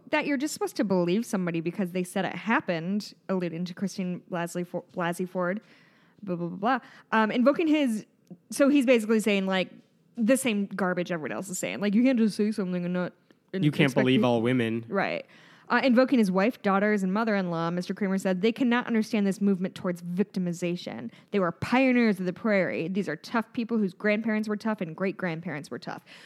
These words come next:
Speaker 1: So I just wanna go ahead and clear up what a victim is. Um,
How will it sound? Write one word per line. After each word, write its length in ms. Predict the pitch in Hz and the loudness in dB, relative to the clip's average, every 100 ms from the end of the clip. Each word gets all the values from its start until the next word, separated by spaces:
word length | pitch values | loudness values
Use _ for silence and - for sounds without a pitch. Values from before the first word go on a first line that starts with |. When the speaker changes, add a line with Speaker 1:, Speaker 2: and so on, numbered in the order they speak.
| - | -20
Speaker 1:
So 540 | - - 294 208 - - | -16 -4 0 2 0 -6
I 60 | 220 | -2
just 200 | 220 214 | -2 0
wanna 200 | 226 214 | 0 0
go 240 | 175 202 | 0 0
ahead 260 | 196 214 190 | 0 0 -4
and 160 | 180 - | -4 -8
clear 320 | - 208 190 | -6 -4 -2
up 240 | 185 175 - - _ - | -4 -6 -10 -20 _ -4
what 140 | 311 | 0
a 80 | 220 | 0
victim 480 | 196 196 - 180 151 | 0 -2 -2 -6 -6
is. 520 | 104 107 139 208 - _ - - - | -10 -8 -6 -8 -12 _ -20 -4 2
Um, 420 | 247 233 220 | 4 6 4